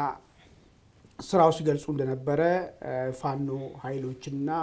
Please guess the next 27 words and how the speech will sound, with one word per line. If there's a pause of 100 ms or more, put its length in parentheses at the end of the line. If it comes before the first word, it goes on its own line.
መንግስት
የሚደራደሩበት
ሁኔታዎችን
ማመቻቸት፣ (800)
እ፣ (480)
ነገሮችን
ማመቻቸት
ነው
የሚል
ነገር
መሆኑንም
በተለያየ
ጊዜ
እንግዲህ
ሲገለጽ
ሰምተናል። (300)
እንግዲህ
ፋኖች
አሁን
ባሉበት
ሁኔታ፣
ለምሳሌ (180)
ሸዋ፣ (280)
ጎንደር፣
የወሎ፣ (720)
እ፣ (760)
የጎጃም